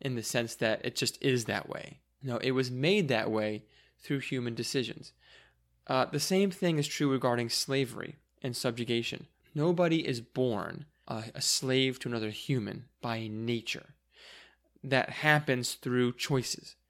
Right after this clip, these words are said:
Either the parents make some bad choices, or some other folks make other choices, you know, to, let's say, conquer and enslave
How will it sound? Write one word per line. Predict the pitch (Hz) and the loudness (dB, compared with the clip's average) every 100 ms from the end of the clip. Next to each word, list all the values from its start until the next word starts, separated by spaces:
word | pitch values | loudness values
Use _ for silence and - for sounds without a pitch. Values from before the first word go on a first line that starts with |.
| _ - | _ -4
Either | 123 120 | -2 -2
the | 107 | -4
parents | - - 135 135 160 190 - - | -10 -2 2 2 2 -2 -6 -10
make | - 127 127 | -2 -2 0
some | - 120 110 _ - | -2 -4 -6 _ -2
bad | 117 113 | 2 2
choices, | 117 117 107 - 156 170 _ _ _ _ _ | 2 -2 -4 -4 -8 -10 _ _ _ _ _
or | 139 123 120 117 | 0 2 4 2
some | 117 131 | 0 4
other | 147 151 139 135 - | 4 6 4 2 -12
folks | - 117 110 - | 0 0 0 -4
make | 113 104 - _ | -2 -2 -4 _
other | - 117 | -6 -6
choices, | 104 - - - - _ | -6 -8 -10 -12 -16 _
you | 139 | -10
know, | 104 110 | -8 -8
to, | - 120 - _ _ | -4 -4 -4 _ _
let's | 120 - | -8 -4
say, | 104 | -4
conquer | 101 - 170 151 - | -4 0 0 0 -4
and | - 113 | -4 -4
enslave | 107 - 196 185 104 - | -2 0 6 6 4 -4